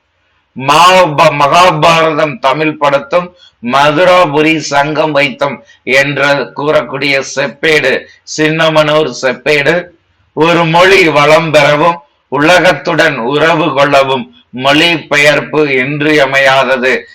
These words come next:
என்று கூறியவர் ஜெகநாதர். மொகு சாஸ்து என்ற ஜப்பானிய தொடரின் பொருள்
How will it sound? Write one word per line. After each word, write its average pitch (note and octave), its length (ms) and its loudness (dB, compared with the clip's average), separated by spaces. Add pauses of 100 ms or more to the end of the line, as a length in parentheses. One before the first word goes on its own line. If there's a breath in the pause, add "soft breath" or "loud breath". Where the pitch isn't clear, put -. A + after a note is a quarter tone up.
என்று B2 420 -2
கூறியவர் A2+ 760 -2
ஜெகநாதர். B2+ 880 0 (500 soft breath)
மொகு D3+ 540 0 (100)
சாஸ்து D#3 720 0
என்ற C3 640 0
ஜப்பானிய D3 800 0
தொடரின் C3 540 -2
பொருள் A#2 400 -4